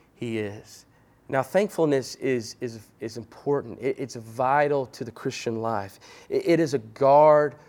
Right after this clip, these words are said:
for the soul. And so I wanna just take a step back from Psalm one thirty-six just for a moment.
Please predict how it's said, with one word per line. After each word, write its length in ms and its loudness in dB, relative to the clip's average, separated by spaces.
for 680 0
the 80 -12
soul. 500 0
And 100 -6
so 120 2
I 40 8
wanna 280 4
just 440 -8
take 180 -2
a 60 -2
step 360 2
back 300 6
from 320 -4
Psalm 460 2
one 180 2
thirty-six 600 -2
just 220 -6
for 180 -2
a 40 -4
moment. 460 -4